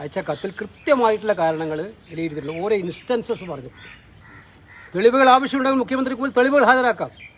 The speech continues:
സി പി എമ്മിൻ്റെ ആർ എസ് എസ് ബന്ധത്തെ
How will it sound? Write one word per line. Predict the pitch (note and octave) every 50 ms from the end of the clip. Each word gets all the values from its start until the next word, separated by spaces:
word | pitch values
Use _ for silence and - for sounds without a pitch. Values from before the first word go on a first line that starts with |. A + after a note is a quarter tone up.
| - _ - - - - _ _ - - - - - _ _ _ - - - _ _ - - -
സി | D#3 F3+ G#3 F#3
പി | - A#3 A#3
എമ്മിൻ്റെ | A3 G#3+ G#3 F#3 G#3+ G#3+ F3 D#3+
ആർ | E3+ F#3
എസ് | - - G#3+
എസ് | - - -
ബന്ധത്തെ | F3 D#3 C#3 D3+ - - E3